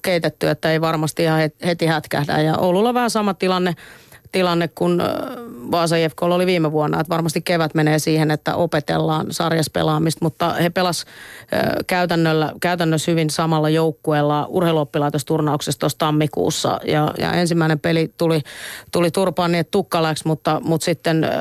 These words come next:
peli kerrallaan pystyi parantaa ja viimeisessä pelissä jo, jo voittikin sitten, sitten ja,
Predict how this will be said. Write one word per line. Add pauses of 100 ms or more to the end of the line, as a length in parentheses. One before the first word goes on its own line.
(180)
peli
kerrallaan
pystyi
parantaa
ja
viimeisessä
pelissä
jo,
jo
voittikin
sitten, (140)
sitten
ja,